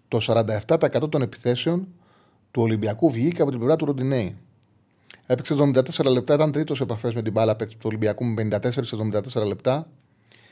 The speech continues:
Είχε δύο εκτελέσεις, μία στο στόχο, κέρδισε δύο φάουλ, τρία τάκλινγκ επιτυχημένα, ένα κλέψιμο, τρία κοψίματα στα χαμηλά μέτρα, τέσσερις έντρες,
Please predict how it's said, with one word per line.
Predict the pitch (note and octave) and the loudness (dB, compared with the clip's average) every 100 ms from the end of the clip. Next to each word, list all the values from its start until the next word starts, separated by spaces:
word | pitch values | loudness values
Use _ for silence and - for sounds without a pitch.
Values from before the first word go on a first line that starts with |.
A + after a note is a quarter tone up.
| _ | _
Είχε | - C3 C#3 | -4 4 6
δύο | C#3 | 6
εκτελέσεις, | C#3 B2 C#3+ C#3+ | 4 4 4 4
μία | C#3+ C#3 | 2 0
στο | A#2 | 0
στόχο, | - E3+ D#3 | 0 2 4
κέρδισε | C#3 - C3+ C3 | 2 2 2 2
δύο | A2+ G#2 | 0 4
φάουλ, | D#3+ D#3 | 6 6
τρία | B2 D3 C3 | 6 4 6
τάκλινγκ | C3 B2 A2+ G#2+ | 4 0 -2 -4
επιτυχημένα, | G#2+ - A#2 C#3 D3+ | -8 -8 -2 0 2
ένα | C#3 | 0
κλέψιμο, | A2+ D3 D#3 E3 C#3+ | 2 0 0 -2 0
τρία | D3 D3+ | 4 4
κοψίματα | C#3 - C#3+ B2+ | 4 0 -2 -2
στα | - | -2
χαμηλά | B2+ A#2+ B2+ | 0 4 6
μέτρα, | B2 C#3 | 6 2
τέσσερις | C3+ C#3+ A#2 A2+ | 2 0 -2 0
έντρες, | D3+ C#3+ C#3 | 0 0 -2